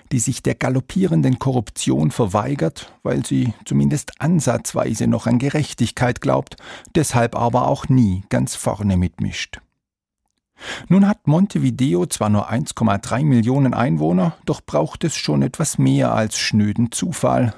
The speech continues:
dass diese Figuren zueinander finden. Germán, der Entführer, wird aus dem Gefängnis entlassen, weil die Frau des Entführten aussagte,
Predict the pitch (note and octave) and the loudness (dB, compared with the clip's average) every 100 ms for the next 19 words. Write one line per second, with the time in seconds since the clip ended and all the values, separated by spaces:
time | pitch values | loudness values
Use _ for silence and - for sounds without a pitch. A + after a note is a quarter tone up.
0 | - D3+ - F#3+ F3 F3 E3+ - C3+ A#2 | -4 -4 -2 -2 -2 -2 -4 -4 0 2
1 | A2 G#2+ B2+ D3+ B2 F#2 F2+ - - - | 2 0 0 2 4 4 0 -2 -4 -2
2 | E2 - _ _ _ - - - - - | -6 -8 _ _ _ -16 -14 -14 -12 -2
3 | D3 C#3+ C#3+ G#3+ G#3 D3+ B2 B2 - D#3+ | 2 4 4 4 4 2 0 0 -2 -2
4 | D#3+ E3 E3+ - C3+ C3+ C#3 D#3 D#3 E3 | 0 0 0 -2 -4 -2 0 0 -2 -2
5 | C#3 B2 A2+ G#2 A#2 B2+ B2+ B2 C#3 G#2+ | 2 4 4 2 0 2 0 2 2 0
6 | - _ - A2+ A2 - F#2+ A2+ F3 D3+ | -4 _ -4 0 0 -2 0 0 0 0
7 | B2 A#2 - D#3 - A#2 F2+ B2+ C#3+ - | 0 0 -2 -2 0 -2 0 -2 -2 -2
8 | C#3+ C#3 - E3 | -2 -2 -2 -2